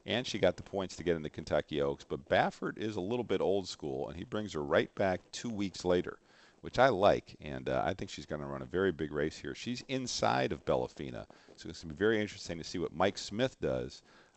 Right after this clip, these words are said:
uh, with a horse that has some speed, but isn't really a speed horse, with Bellafina outside of her,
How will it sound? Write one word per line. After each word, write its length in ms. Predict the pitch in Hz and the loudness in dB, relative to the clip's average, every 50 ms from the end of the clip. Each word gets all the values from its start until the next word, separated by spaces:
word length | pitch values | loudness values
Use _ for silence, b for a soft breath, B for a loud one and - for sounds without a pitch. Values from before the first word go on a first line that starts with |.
| b - | b -8
uh, 300 | 73 73 69 65 64 65 - - | -6 -6 -4 -2 -4 -4 -4 -2
with 180 | 90 92 90 | -2 0 0
a 60 | 92 | 0
horse 260 | 92 - 98 98 95 - | 0 2 2 0 2 0
that 140 | - 87 | 0 4
has 180 | 90 90 85 - | 6 4 4 4
some 340 | - - - 165 196 269 254 | 0 0 2 2 2 2 0
speed, 500 | - - - - 82 71 65 64 65 - - | -4 -4 -2 0 0 2 2 0 -4 -4 -4
but 120 | - 71 | -4 -2
isn't 280 | - 220 233 302 285 214 | -2 -2 -4 -6 -6 -4
really 260 | 214 214 202 185 156 | -2 0 0 2 2
a 60 | - | 0
speed 520 | - - - - - - 135 147 156 151 - | 0 -2 -8 -10 -8 -8 -6 -6 -6 -8 -4
horse, 440 | - 71 57 55 55 - - - - B B B B B B B B | -4 -4 -4 -4 -6 -10 -12 -16 -16 B B B B B B B B
with 200 | 90 92 - - | -6 -6 -4 4
Bellafina 640 | - 113 113 113 92 - - - 147 160 202 - - | 6 8 8 8 6 4 0 -6 -4 -2 -2 -2 0
outside 580 | 98 104 101 - - - - 120 120 208 233 | 0 0 0 0 -2 -2 0 0 2 2 0
of 100 | 214 92 | 0 -4
her, 320 | - - 71 60 60 67 | -2 -2 -2 -2 -2 -4